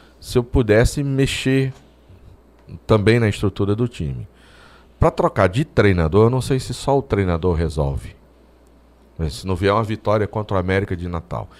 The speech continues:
que já é um adversário por si difícil, complicado. Você não ganha, você começa a sentir ameaçado na classificação do campeonato, sendo que na volta em casa vai fazer só três jogos no Mineirão, quatro são fora.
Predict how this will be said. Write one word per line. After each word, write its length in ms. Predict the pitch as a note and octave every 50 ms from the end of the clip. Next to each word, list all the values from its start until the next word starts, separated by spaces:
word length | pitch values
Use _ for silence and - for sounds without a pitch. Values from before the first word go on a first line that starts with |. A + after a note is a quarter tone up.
| - G2
que 120 | - G#2
já 140 | F2 G2+ F#2+
é 20 |
um 100 | G2 A#2+
adversário 600 | C#3 C#3 A#2+ A2+ A2+ F#2+ - - - A2+ B2 A#2+
por 200 | A#2+ - A2 G2
si 320 | - - - C3+ D#3 F#3+ - - - - - - - _ _ _ -
difícil, 640 | D2+ D#2 F2+ - - - G2+ F#2 E2 D2+ - - - - -
complicado. 720 | - D#2+ D2+ - F2+ F#2+ - - E2+ C#2+ B1+ B1 - - - _ _ _ _ - - - - - - - - - - -
Você 280 | D#2+ F2 - - A#2+
não 160 | C3+ C#3+ C3+
ganha, 440 | G#2+ F2+ G2 G2 G2+ F#2+ E2+ D2+ C#2+ C#2+
você 160 | - - G2
começa 360 | - - F#2 F#2+ G#2 G#2 -
a 40 | B2+
sentir 480 | - - - B2+ A#2+ - - - A#2 A#2
ameaçado 760 | A2+ A#2+ B2+ C3 B2 G#2+ - - - - A#2+ B2+ C#3+ C#3 C#3
na 140 | C3+ A#2+ G#2+
classificação 680 | - - A#2+ B2+ C3 - - - A#2 G2+ - - A#2+
do 60 | A2 G#2+
campeonato, 600 | - A2 - - G2 F2+ G2+ C3+ D#3 - - - - - - _ - _ _ _ _ - _
sendo 320 | - - - D#3+ D#3+ D3 C3
que 120 | - C3+
na 140 | C3 C#3 B2
volta 300 | G2 A#2 C3 D3 - C#3
em 40 | -
casa 220 | - B2+ B2+ C3+
vai 80 | B2 -
fazer 240 | B2 G#2+ B2+ C#3 - - - -
só 240 | - - - D3+
três 340 | D#3+ - - D3 D3 F3+ F#3+ B2+
jogos 220 | B2 C3 C#3 C#3
no 80 | C3 B2+
Mineirão, 280 | B2+ A#2+ G#2+ A#2+ D3 C#3+
quatro 300 | - - C#3 D3+ - -
são 100 | E3+ D#3
fora. 400 | - - G#2 G#2 F2+ C#2+ C2